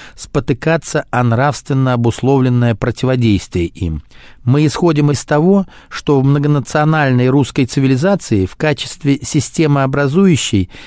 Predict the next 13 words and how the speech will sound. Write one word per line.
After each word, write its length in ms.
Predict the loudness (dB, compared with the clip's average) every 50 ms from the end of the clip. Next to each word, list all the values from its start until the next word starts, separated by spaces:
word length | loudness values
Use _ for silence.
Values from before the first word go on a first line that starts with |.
| -20 -16 -12
всегда 460 | -6 -4 -2 -2 0 0 0 0 0
выступала 600 | 0 -2 -2 -4 -4 -2 0 0 2 2 0 0
цель 360 | -2 -2 0 0 0 -2 -4 _ -4
развития 640 | -2 -2 0 0 2 2 0 0 0 -2 -2 -2
самой 500 | -2 -2 0 0 2 4 4 4 4 4
личности, 760 | 4 4 4 2 0 -2 -6 -6 -6 -8 -8 -8 -8 -8 -8 -10 -14 -20 -20 -20 -10 -4
освоения 800 | -2 -2 -2 0 0 0 2 2 2 4 4 4 4 2 2 0
генетически 840 | 0 0 2 2 2 2 0 0 0 -2 -2 -2 -4 -4 -2 0
обусловленного 920 | 0 0 0 0 0 0 2 2 4 4 4 4 2 2 2 2 0 -2 -2 -6 -12 -20 -10 -8
потенциала 800 | -6 -4 -2 -2 -2 -2 0 0 0 0 2 2 2 2 0 0 -2
развития 680 | -2 0 2 2 2 2 2 0 0 0 0 0 0
человека, 560 | 0 0 0 2 2 2 2 2 0 -2 -2
причём 440 | -2 -2 -2 0 0 0 0 0